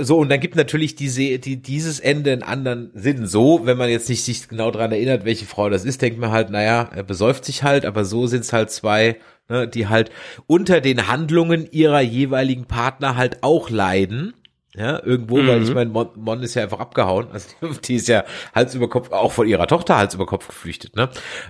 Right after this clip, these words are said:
Speaker 2: Ja.
Speaker 1: Und dann hast du natürlich eben noch sie dann an der Stelle auch, ja. Also von daher,
Speaker 2: Ja.
Speaker 1: das, äh
Speaker 2: So eine große Rolle hat sie ja hier jetzt nicht mehr.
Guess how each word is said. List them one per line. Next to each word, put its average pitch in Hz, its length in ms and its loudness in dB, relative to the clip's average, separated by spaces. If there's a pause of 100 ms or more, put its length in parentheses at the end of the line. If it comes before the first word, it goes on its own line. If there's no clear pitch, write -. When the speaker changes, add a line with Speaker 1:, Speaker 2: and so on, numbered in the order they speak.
(280)
Speaker 2:
Ja. 123 140 -2
Speaker 1:
Und 110 480 -2
dann 101 160 2
hast 127 260 -2
du 131 40 -2
natürlich 131 460 0
eben 123 240 2
noch 123 360 0
sie 107 340 -2
dann 113 220 0
an 107 160 -6
der 107 120 -2
Stelle 101 320 -4
auch, - 260 -14
ja. 85 120 -12 (240)
Also 90 380 -10
von 92 220 -14
daher, 95 200 -10
Speaker 2:
Ja. 101 40 -10
Speaker 1:
das, - 320 -8
äh 104 140 -6 (180)
Speaker 2:
So 139 140 0
eine 175 120 4
große 165 300 2
Rolle 135 320 2
hat - 160 -4
sie 226 120 -4
ja 202 100 4
hier 180 260 2
jetzt 151 280 0
nicht 147 320 -6
mehr. 226 380 -6